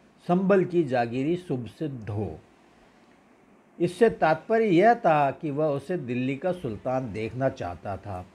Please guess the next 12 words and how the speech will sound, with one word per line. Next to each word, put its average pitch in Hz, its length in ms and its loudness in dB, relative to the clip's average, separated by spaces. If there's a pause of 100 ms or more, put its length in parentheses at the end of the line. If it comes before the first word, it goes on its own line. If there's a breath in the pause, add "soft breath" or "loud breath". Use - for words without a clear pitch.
(760 soft breath)
फिर 254 200 8
भी 254 160 2
निजाम 196 520 4
शाह 202 220 2
आसानी 170 600 -2
से 185 180 -6
दिल्ली 143 360 -2
का 170 140 -2
सुल्तान 117 520 -6
नहीं 123 340 -2
बन 170 180 -2
सका। 220 400 -2